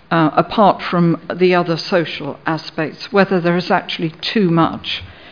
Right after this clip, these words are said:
to correct by deferring it.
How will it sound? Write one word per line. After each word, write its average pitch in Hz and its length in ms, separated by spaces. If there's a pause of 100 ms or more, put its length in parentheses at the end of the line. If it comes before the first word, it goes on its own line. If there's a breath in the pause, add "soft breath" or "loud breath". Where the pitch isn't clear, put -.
(300 loud breath)
to 180 100
correct - 760
by 156 220
deferring 147 680
it. - 240